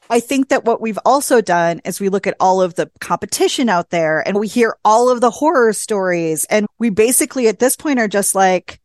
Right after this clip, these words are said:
"I'm over it." And that's okay. But why I'm here, 'cause I know that this is, this is the Spinster Life podcast, is to say that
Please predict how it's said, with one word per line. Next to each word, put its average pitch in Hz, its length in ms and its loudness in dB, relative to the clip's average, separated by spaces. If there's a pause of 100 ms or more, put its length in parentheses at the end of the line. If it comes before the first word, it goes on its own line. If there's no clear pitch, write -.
(440)
"I'm 220 160 0
over 226 340 0
it." - 180 -8 (220)
And 277 400 0 (480)
that's 285 220 0
okay. 320 680 0 (360)
But 277 260 0 (260)
why 233 360 2
I'm 262 200 0
here, 247 400 0
'cause 220 180 -4
I 214 80 2
know 220 160 0
that 226 140 0
this 220 100 0
is, 214 260 -6 (140)
this 214 220 -2
is 208 180 2
the 190 120 -2
Spinster 240 420 0
Life 190 200 2
podcast, 185 540 0
is 208 80 -6
to 214 100 -2
say 196 260 0
that 180 220 0